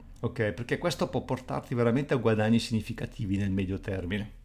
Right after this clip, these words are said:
Dieci, investi in te stesso, lo dico sempre e lo ripeterò sempre, il marketing profit e il marketing online richiede competenze sempre aggiornate,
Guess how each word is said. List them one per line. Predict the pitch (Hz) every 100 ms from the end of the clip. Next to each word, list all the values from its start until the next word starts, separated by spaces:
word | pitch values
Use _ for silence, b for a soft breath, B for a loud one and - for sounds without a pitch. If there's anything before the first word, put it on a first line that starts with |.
| - - B B B B B B B B
Dieci, | 135 170 180 214 226 - - - -
investi | 151 143 139 175
in | 180
te | 170
stesso, | - - - 131 - -
lo | 202
dico | 104 117 147
sempre | 147 151 151 185
e | 143
lo | 123
ripeterò | 127 131 135 135
sempre, | 147 - 101 110 104 B B B
il | 113
marketing | 110 117 117 113 117
profit | 117 151 165 - 147
e | -
il | 110
marketing | 110 104 113 - 107
online | 110 120 156 170 170
richiede | 135 113 117 135 107
competenze | 101 107 127 - 160 180
sempre | - 120 160
aggiornate, | 123 113 127 117 82 95